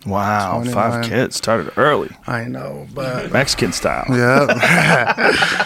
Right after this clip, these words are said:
Speaker 2: <laughs> Mexican style,
Speaker 1: Beautiful.
Speaker 2: exactly.
Speaker 1: Well, hey, man, your five kids are sitting pretty now, man.
Speaker 2: Yeah,
Speaker 1: That's
Speaker 2: sitting
Speaker 1: beautiful.
Speaker 2: pretty.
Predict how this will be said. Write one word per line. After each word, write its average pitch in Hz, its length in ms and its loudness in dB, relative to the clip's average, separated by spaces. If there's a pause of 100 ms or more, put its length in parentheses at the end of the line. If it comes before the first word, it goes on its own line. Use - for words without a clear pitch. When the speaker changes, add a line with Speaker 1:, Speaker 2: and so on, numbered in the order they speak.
Speaker 2:
<laughs> - 80 -6
Mexican 143 560 4
style, 110 380 -2
Speaker 1:
Beautiful. 120 400 2
Speaker 2:
exactly. 107 480 -8
Speaker 1:
Well, 123 180 4
hey, 151 160 4
man, 104 280 0
your 95 80 -4
five 117 280 0
kids 120 240 -2
are 90 240 -6
sitting - 300 -2
pretty 127 240 0
now, 120 260 2
man. 101 240 -4
Speaker 2:
Yeah, 120 300 0
Speaker 1:
That's 98 200 -6
Speaker 2:
sitting 113 120 2
Speaker 1:
beautiful. 113 320 2
Speaker 2:
pretty. 113 220 -4